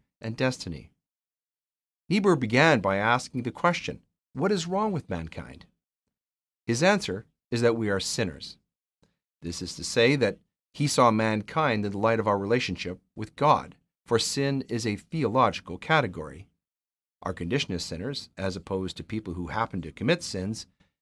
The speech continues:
is described by Niebuhr in a number of ways. It is our unwillingness to acknowledge our finiteness,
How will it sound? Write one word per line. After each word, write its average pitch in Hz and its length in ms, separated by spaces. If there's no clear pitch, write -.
is 107 120
described 156 440
by 127 140
Niebuhr 101 580
in 104 140
a 104 80
number 107 380
of 87 100
ways. 92 560
It 139 120
is 147 100
our 131 320
unwillingness 139 840
to 113 160
acknowledge 117 560
our 87 260
finiteness, 87 920